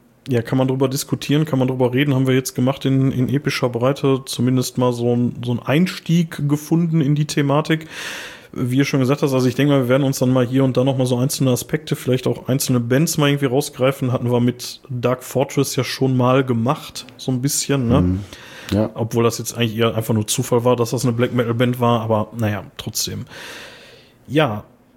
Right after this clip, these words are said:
Speaker 1: ich muss sagen, so ein bisschen als Fazit, ich wollte ja eigentlich gar nicht heute aufnehmen. Also wir haben heute Donnerstag und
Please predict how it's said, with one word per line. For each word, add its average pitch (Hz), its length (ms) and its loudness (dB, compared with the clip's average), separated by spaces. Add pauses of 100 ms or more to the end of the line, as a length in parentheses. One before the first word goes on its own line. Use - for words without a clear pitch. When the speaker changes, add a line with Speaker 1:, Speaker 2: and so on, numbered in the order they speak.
(680)
Speaker 1:
ich - 340 -4
muss 170 280 0
sagen, 170 380 0
so 143 80 0
ein 131 80 0
bisschen 160 300 -2
als 127 160 0
Fazit, - 500 -2
ich - 400 -10
wollte 123 460 -2
ja 165 120 2
eigentlich 165 300 0
gar 151 140 2
nicht 156 160 -2
heute 143 240 0
aufnehmen. 117 480 -4
Also 120 200 0
wir 131 80 2
haben 139 100 2
heute 156 200 0
Donnerstag 175 580 0
und 139 540 -2